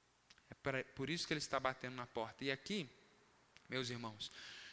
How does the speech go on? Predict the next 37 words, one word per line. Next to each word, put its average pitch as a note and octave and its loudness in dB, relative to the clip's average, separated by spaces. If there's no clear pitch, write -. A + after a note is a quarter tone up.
quase G#3+ 4
todas G3+ 8
as F3+ 4
Bíblias E3 2
em E3 2
português, D3+ 4
eu, E3 6
eu D#3+ 6
não E3+ 4
me F#3 6
lembro F3 8
de F3+ 2
uma F3+ 6
Bíblia E3+ 2
em E3 -4
português E3 2
que - 2
não F3 4
tem E3+ 2
uma E3+ 4
tradução D3 4
desse D3 8
versículo D3+ 4
onde D#3+ 8
apareça D3+ 10
a - 6
palavra C#3+ 8
casa. A2 6
Todas A#3 12
as F#3 4
traduções E3 4
trazem E3 10
a - 6
palavra D3+ 8
casa. B2 6
No B3+ 6
original, D#3+ 8